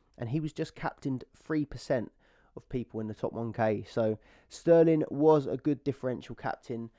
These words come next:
this week, and maybe he's another option. I said Diaz could be an option for Bowen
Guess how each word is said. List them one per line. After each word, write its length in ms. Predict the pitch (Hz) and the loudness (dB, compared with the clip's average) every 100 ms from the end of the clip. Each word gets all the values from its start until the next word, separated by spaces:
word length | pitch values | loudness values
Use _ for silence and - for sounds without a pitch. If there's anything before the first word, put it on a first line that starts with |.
| _ _ | _ _
this 340 | - 113 - - | -8 -8 -6 -4
week, 360 | 120 - - _ _ - | -2 -4 -10 _ _ -16
and 220 | 123 120 - _ _ | -12 -12 -14 _ _
maybe 540 | 135 131 156 156 151 135 | -12 -8 -6 -4 -6 -4
he's 280 | 131 151 | -6 -4
another 320 | 143 151 139 147 | -2 0 2 0
option. 280 | - 160 | -2 -2
I 80 | 135 | -2
said 260 | 117 151 - | -2 -4 2
Diaz 320 | 151 147 143 | 4 6 4
could 160 | - - | -2 -2
be 100 | 143 | 2
an 60 | |
option 360 | 147 - - 143 | 2 0 -2 -2
for 120 | 131 | -2
Bowen 480 | - 143 143 143 | 6 8 8 4